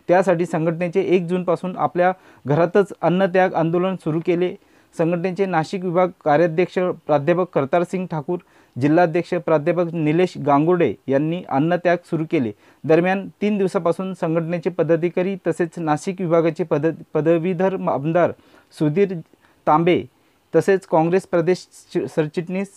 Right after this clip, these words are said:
प्रकाश सोनवणे यांना प्रदेशाध्यक्ष बाळासाहेब थोरात यांच्या माध्यमातून पाठपुरावा केला. तसेच या उपोषणाच्या दरम्यान सुभाष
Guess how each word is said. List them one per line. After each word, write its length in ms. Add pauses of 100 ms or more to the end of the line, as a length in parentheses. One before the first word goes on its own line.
(380)
प्रकाश 300
सोनवणे 800
यांना 420 (420)
प्रदेशाध्यक्ष 800 (280)
बाळासाहेब 480 (140)
थोरात 300
यांच्या 360
माध्यमातून 640
पाठपुरावा 520
केला. 300 (480)
तसेच 260 (680)
या 160
उपोषणाच्या 760
दरम्यान 460 (880)
सुभाष 480